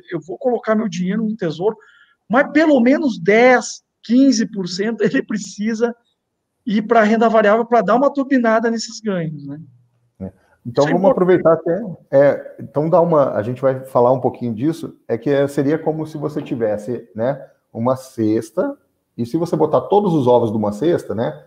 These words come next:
Speaker 2: se acontecer algum problema, vai quebrar todos os ovos, ou se não rende bem, vai render pouco, né, aquilo não vai dar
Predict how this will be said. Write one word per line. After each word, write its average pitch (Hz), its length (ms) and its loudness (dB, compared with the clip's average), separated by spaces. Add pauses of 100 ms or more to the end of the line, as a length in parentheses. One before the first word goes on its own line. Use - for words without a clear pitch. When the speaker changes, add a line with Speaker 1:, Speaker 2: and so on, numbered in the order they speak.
Speaker 2:
se - 120 -6
acontecer 147 260 0
algum 143 220 2
problema, 131 800 2
vai 104 100 -2
quebrar 123 440 0
todos 117 280 -2
os 143 160 -2
ovos, 120 460 2 (320)
ou 135 180 2
se 143 320 0
não 135 240 2
rende 135 400 -2
bem, 131 320 -2
vai 123 320 -2
render 123 320 -2
pouco, 131 400 -4
né, 135 240 -2 (160)
aquilo 104 300 -8
não 120 100 -8
vai 117 220 0
dar 113 200 0